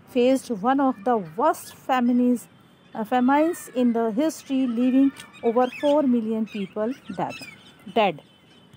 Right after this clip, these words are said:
Global influence of Russian Revolution. In many countries, communist parties were formed. Many non-Russian from outside the U S S R participated in the Conference of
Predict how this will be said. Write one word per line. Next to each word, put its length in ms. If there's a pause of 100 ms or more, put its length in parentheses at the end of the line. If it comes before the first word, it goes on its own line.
(1600)
Global 400
influence 720
of 280
Russian 440
Revolution. 600 (380)
In 220
many 300
countries, 680
communist 600
parties 480
were 220
formed. 500
Many 360
non-Russian 960 (360)
from 360
outside 680
the 140 (120)
U 140
S 220
S 260
R 200 (100)
participated 800
in 220
the 160 (380)
Conference 520
of 160